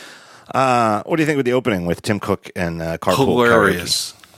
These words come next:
Speaker 1: I thought it was super funny. I liked it
Speaker 2: I
Speaker 1: a lot.
Speaker 2: really liked that a lot. I, you know, it shows a side of Tim that,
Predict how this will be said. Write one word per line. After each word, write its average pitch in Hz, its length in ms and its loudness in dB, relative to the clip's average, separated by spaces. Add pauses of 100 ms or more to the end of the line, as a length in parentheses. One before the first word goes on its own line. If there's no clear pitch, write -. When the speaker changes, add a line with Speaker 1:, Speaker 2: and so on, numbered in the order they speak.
(800)
Speaker 1:
I 131 260 4
thought 165 220 4
it 123 60 4
was - 120 -4
super 82 220 -4
funny. - 240 -4
I 76 120 -2
liked 131 260 4
it - 40 4
Speaker 2:
I 127 60 2
Speaker 1:
a 120 60 4
lot. 104 100 -4
Speaker 2:
really 107 420 2
liked 95 340 -2
that 92 220 -2
a 90 80 -4
lot. 87 400 -6
I, 113 300 2
you 123 220 -2
know, 139 220 0 (320)
it 156 160 0
shows 208 380 2
a 147 60 -2
side 127 340 0
of 107 100 -4
Tim 113 320 2
that, 104 240 2